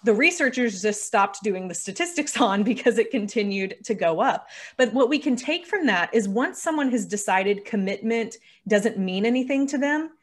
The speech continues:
then it's easy for them to leave that relationship. The other thing we see with J Lo and A-Rod is you're right. They did start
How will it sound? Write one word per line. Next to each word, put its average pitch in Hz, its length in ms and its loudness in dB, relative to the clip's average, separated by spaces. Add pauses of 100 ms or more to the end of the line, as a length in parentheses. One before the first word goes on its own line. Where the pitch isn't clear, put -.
(140)
then 226 120 2
it's 220 240 0
easy 233 340 0
for 214 180 -6
them 180 220 -6
to 190 120 -6
leave 170 260 -8
that 156 200 -4
relationship. 160 680 -8 (540)
The 220 140 0
other 254 180 4
thing 269 200 0
we 226 80 2
see 202 340 -2
with 185 340 -4
J 185 160 -4
Lo 185 140 -2
and 175 80 -8
A-Rod 170 500 -4 (300)
is 214 140 0
you're 214 100 4
right. 233 320 0
They 202 160 -2
did 220 260 2
start 208 360 0